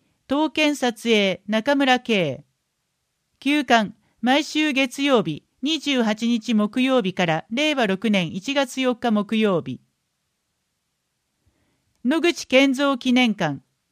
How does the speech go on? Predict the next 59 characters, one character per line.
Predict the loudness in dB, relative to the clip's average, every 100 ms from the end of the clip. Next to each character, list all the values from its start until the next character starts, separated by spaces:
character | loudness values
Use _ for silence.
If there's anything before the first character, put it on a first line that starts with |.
| _ _ -2
レ | 0 2
ン |
タ | 2 2
ル | 4
ア | 2
ト | 2
リ | 0 0
エ、 | -2 -4
レ | -2 0
ン | 2
タ | 0
ル | 0
ギ | 0
ャ | 2
ラ | 2
リ | 2 0
ー |
の | 0
利 | -2 -2
用 | 0 -2
者 | -2 -2 -2
を |
募 | -2
集。 | -6 -6 -6 -6 -10 _ _ _ _ _ _ _ _ _
洋 | -2 0 4
画 | 4 4
家 | 4 2
野 | -2 -2
口 | -4 -2
健 | 2 2 2
三 | 0 0
が | -2
使 | -2 0
っ | 0
て | 0 -2
い | 2
た | 2
ア | 2
ト | 2 0
リ | 2
エ | 0
で | 0 -4
作 | -6 -4 -4 -4
品 | -4 -6
制 | -4 -2
作 | 0 -2 0
や | 0 0
個 | -4
展 | -2 0 0
を | 0
開 | 0 -2
催 | 0 -2 -2
し | -2
て | -2
み | 0
ま | -2
せ | -2 -4
ん | -4
か？ | -8 -12